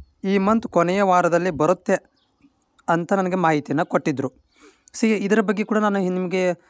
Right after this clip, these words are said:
ಆ, ಹೋದ ವಾರನ ಹೇಳಿದ್ದೆ, ಈ ಮಂತ್ ಲೈವಲ್ಲಿ ಬಂದಾಗ ಕೂಡ ಹೇಳಿದ್ದೆ, ಈ ವ-, ಈ ಮ-, ಈ ತಿಂಗಳ ಕೊನೆಯ ವಾರದಲ್ಲಿ ರಿಸಲ್ಟ್ ಬರುತ್ತೆ ಅಂತ ಹೇಳಿದ್ದಾರೆ ಅಂತ ನಾನು ಹೇಳಿದ್ದೆ.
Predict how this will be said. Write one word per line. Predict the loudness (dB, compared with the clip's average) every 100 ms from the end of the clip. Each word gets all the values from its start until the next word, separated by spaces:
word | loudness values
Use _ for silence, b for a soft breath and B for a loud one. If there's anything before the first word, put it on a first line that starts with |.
| b b -2
ಆ, | 0 2
ಹೋದ | 2 2 2
ವಾರನ | 4 4 2
ಹೇಳಿದ್ದೆ, | 0 0 2 0 0 -8 _ -6
ಈ | -2
ಮಂತ್ | 0 0 0 2
ಲೈವಲ್ಲಿ | 2 2 2 2
ಬಂದಾಗ | 0 0 -2
ಕೂಡ | -2 0
ಹೇಳಿದ್ದೆ, | 0 0 -4 -6 -6
ಈ | -4
ವ-, | 0 2 0 -2
ಈ | -2
ಮ-, | -2 -2
ಈ | -4
ತಿಂಗಳ | -6 -2 -2
ಕೊನೆಯ | 0 -2 0
ವಾರದಲ್ಲಿ | 0 0 -2 -4
ರಿಸಲ್ಟ್ | -4 -4 -4
ಬರುತ್ತೆ | -4 -4 -6
ಅಂತ | -6
ಹೇಳಿದ್ದಾರೆ | -4 -2 -2 0 0 0 -4 -4
ಅಂತ | -6 -4
ನಾನು | -2 -2
ಹೇಳಿದ್ದೆ. | -2 -2 -4